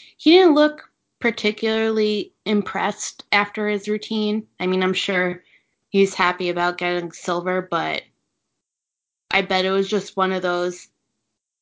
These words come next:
things where even though, like, your number place seems good, you're not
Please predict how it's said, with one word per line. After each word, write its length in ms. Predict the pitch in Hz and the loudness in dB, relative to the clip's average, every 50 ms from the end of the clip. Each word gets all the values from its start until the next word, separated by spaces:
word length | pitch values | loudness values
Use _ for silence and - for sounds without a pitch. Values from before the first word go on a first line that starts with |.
| _ _ - | _ _ -4
things 360 | 196 185 185 185 190 185 190 | -4 -2 -2 -2 -4 -4 -4
where 140 | 190 190 185 | -2 -2 -2
even 360 | - - 190 185 196 196 196 | -2 -4 -4 -2 0 0 0
though, 360 | 190 185 185 185 185 185 180 185 | 2 2 2 2 2 2 0 -2
like, 460 | 185 180 175 170 170 170 - - - _ | -2 -2 -2 -2 -4 -6 -8 -14 -14 _
your 260 | 202 180 202 202 196 | -4 -2 0 2 2
number 540 | 196 196 185 180 185 196 196 214 208 214 208 | 2 2 2 2 2 2 2 0 0 -2 -2
place 540 | 214 - - - 226 208 226 226 214 - - | -4 -8 -4 0 2 2 2 2 -2 -6 -8
seems 380 | - 247 233 226 220 220 214 | -6 -4 -2 0 0 0 0
good, 340 | - - 233 226 226 226 214 | 0 0 2 4 2 2 2
you're 180 | 208 196 190 185 | 2 0 0 0
not 420 | 180 170 165 175 170 165 170 | 0 0 0 0 0 -2 -2